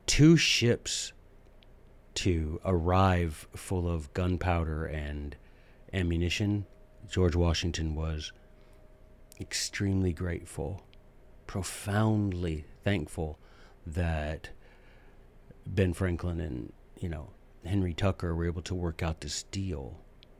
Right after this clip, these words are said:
that brought, you know, 'cause that, yeah, anyway. And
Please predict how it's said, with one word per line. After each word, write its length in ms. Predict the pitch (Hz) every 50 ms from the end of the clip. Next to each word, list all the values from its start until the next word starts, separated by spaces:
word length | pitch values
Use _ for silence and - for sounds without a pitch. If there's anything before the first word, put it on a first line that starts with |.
| - - - -
that 500 | 87 87 87 80 76 - - - 101 92
brought, 300 | - 101 104 113 110 -
you 140 | - 101 104
know, 80 | - - - -
'cause 140 | - 113 127
that, 180 | 143 - - - - - - - - - - - - -
yeah, 120 | - - - - - -
anyway. 340 | - 82 80 - - - - - - - - - - - - - - - - - - - -
And 360 | 104 95 92 92 90 85